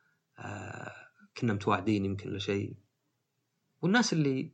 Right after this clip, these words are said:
ما كلموني، ما رحت مثلًا قلت: "إيه ما لي إلا أسبوع نكلمهم، آه، ما نتكلم عادة". فالواحد يبتدي يعني اللي يقان أول شيء إنه لا، إنه أنا قاعد، آه، أنظر للسلبي ولا أنظر للإيجابي.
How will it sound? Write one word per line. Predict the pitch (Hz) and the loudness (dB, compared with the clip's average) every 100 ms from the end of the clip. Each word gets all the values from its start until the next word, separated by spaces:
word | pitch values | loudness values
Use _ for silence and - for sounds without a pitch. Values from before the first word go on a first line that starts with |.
| - | -8
ما | 113 135 185 180 156 | -4 2 4 4 0
كلموني، | - 117 117 110 95 123 156 | 0 2 4 4 2 2 4
ما | 240 277 | 6 4
رحت | - 120 | 2 -2
مثلًا | 117 117 | 0 2
قلت: | 120 120 - - | 2 0 -14 -4
"إيه | 185 | 0
ما | 139 | 2
لي | 143 127 | 2 0
إلا | 110 | -2
أسبوع | - 110 95 | 0 -2 -2
نكلمهم، | 104 101 104 95 101 104 - _ _ _ _ 107 | -2 -2 0 -2 -2 -4 -8 _ _ _ _ -8
آه، | 107 | -4
ما | 113 | 0
نتكلم | 123 - 107 95 95 | 0 0 -2 0 -2
عادة". | 95 - - - _ _ _ _ - | -4 -10 -16 -18 _ _ _ _ -4
فالواحد | 139 214 233 | 2 4 2
يبتدي | 226 170 156 | 0 -2 0
يعني | 120 120 - _ - | -2 -2 -6 _ -4
اللي | 127 | -4
يقان | 131 208 180 | 0 2 2
أول | 156 | 0
شيء | - 143 | 0 -2
إنه | 104 | 0
لا، | 147 156 | -2 -2
إنه | 113 110 123 139 | -2 -2 0 0
أنا | 131 | -2
قاعد، | 123 117 123 - | -2 -4 -6 -6
آه، | 113 98 - 135 _ _ _ _ _ _ _ _ _ _ _ _ - 147 | -4 -4 -6 -12 _ _ _ _ _ _ _ _ _ _ _ _ 2 6
أنظر | 151 127 | 8 6
للسلبي | 113 - 123 127 127 160 151 _ - | 2 -2 -2 -2 0 0 0 _ 0
ولا | 131 113 | 4 4
أنظر | 104 104 85 | 2 -2 -6
للإيجابي. | 92 - 98 | -8 -6 -8